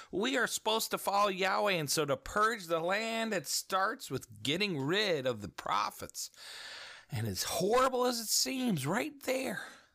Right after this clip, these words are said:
they killed all of 'em, four hundred and fifty of 'em. Then Elijah says, "Hey, Ahab, you gotta get up and eat and drink, because I think,"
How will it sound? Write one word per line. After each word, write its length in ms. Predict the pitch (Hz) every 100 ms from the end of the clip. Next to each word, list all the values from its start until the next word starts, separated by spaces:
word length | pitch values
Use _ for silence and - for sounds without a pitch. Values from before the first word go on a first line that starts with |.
| _
they 120 | - 185
killed 580 | - - 247 220 127 - - - _
all 460 | - 240 247 247 165
of 100 | 107
'em, 140 | 90
four 580 | 85 - 240 240 254 262 -
hundred 340 | - 240 247 247
and 160 | 240
fifty 540 | - - 220 - 170 131
of 160 | 98
'em. 80 | - _ _ _ _ _ _ _ _ _ _ _ _ _ _ _ _ _
Then 160 | 120 110
Elijah 440 | 101 113 110 95
says, 340 | - 101 90
"Hey, 340 | - 156 110 - - - - - -
Ahab, 520 | 117 135 160 165 147 - _ _ _ _ _ _ _ _ _ -
you 100 | 165
gotta 220 | 233 214
get 180 | 147 180
up 160 | 180
and 140 | 147 165
eat 220 | 240 208
and 180 | 143 131
drink, 600 | 185 254 277 - - - _ - - -
because 380 | 139 170 196 151 - _
I 120 | 175
think," 680 | 165 - 226 254 330 -